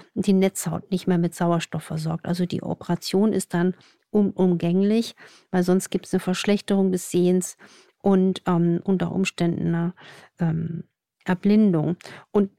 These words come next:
was mir so am Herzen liegt, ist zu sensibilisieren, wo kommt der Krempel wieder her? Wie kommt's denn zu so einem hohen Augeninnendruck? Und der kommt ja zustande, dass zu viel Flüssigkeit im Auge produziert wird,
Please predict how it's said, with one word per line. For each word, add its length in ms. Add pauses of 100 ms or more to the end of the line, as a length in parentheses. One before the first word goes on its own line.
was 280
mir 240
so 200
am 160
Herzen 580
liegt, 260
ist 160
zu 120
sensibilisieren, 1080 (800)
wo 120
kommt 380
der 100
Krempel 600
wieder 240
her? 460 (140)
Wie 120
kommt's 480
denn 140
zu 180
so 160
einem 300
hohen 320 (280)
Augeninnendruck? 1200 (360)
Und 280 (280)
der 260
kommt 260
ja 60
zustande, 520
dass 260 (260)
zu 280
viel 180
Flüssigkeit 720
im 120
Auge 400 (300)
produziert 560
wird, 140